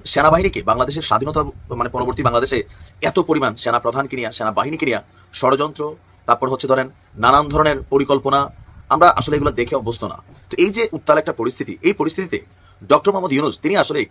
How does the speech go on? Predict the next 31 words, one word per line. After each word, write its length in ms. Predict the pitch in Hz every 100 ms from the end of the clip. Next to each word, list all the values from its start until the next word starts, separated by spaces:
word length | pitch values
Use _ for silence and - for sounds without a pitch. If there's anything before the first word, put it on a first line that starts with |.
| -
কি 180 | 190 202
সংস্কার 460 | 135 127 - 123
করছেন, 300 | 113 104 151 220 - - - -
কোথায় 260 | 151 175 175
কি 120 | 143
করছেন, 380 | 127 117 147 226 - - -
দেশের 240 | - 127 156
প্রেক্ষাপট 420 | 139 131 175 180
কোন 160 | 160 123
দিকে 140 | 123
যাচ্ছে, 300 | 117 - 110 - -
এগুলো 200 | 139 170
নিয়ে 180 | 170 107
প্রশ্ন 280 | - 143 175
তুলছে 220 | 151 123
বরাবরই 340 | 113 113 143 - _ -
বিএনপি 300 | 127 131 135
এবং 200 | 123 117
আম 180 | - 123
জনতাও। 340 | 131 120 - - _ _ _ _ - -
এই 120 | 175
যখন 180 | 202 226
অবস্থা, 380 | 196 196 131 - - - - -
তখন 340 | 151 190 165 135 -
তিন 220 | 170 220
বাহিনীর 340 | 170 143 170
প্রধানকে 480 | 160 131 151 165 - - _ _ _ -
ডেকেছেন 380 | 127 139 147 113 _ -
ডক্টর 260 | 131 135 139
মোহাম্মদ 280 | 127 117 98
ইউনূস। 300 | 60 -